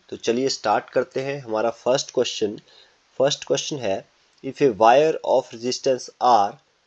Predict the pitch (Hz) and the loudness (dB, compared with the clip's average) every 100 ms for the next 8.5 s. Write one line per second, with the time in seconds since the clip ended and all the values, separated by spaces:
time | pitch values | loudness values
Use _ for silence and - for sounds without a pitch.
0 | _ _ - 127 110 104 113 127 123 165 | _ _ -10 -10 -8 -2 2 2 0 0
1 | 147 139 127 110 117 156 139 131 139 - | 2 2 2 -2 -4 -2 0 0 -2 -8
2 | - 131 117 98 107 135 143 131 - - | -8 -8 -8 -6 -6 -4 -4 -4 -8 -20
3 | - - 113 113 95 131 - _ _ _ | -18 -10 -2 -2 -2 -8 -18 _ _ _
4 | _ 104 117 123 120 113 143 160 143 131 | _ -6 -4 -2 -4 -2 0 0 -2 -4
5 | 131 - 135 127 127 120 110 117 113 120 | -4 -2 -2 -2 -6 -2 0 0 0 -2
6 | 123 92 87 _ _ _ _ 104 98 - | -4 -6 -14 _ _ _ _ -14 -14 -12
7 | 107 110 127 139 131 127 - 131 - 123 | -10 -6 -4 -2 -4 -6 -4 -6 -4 0
8 | 127 120 120 127 | 0 0 -4 -6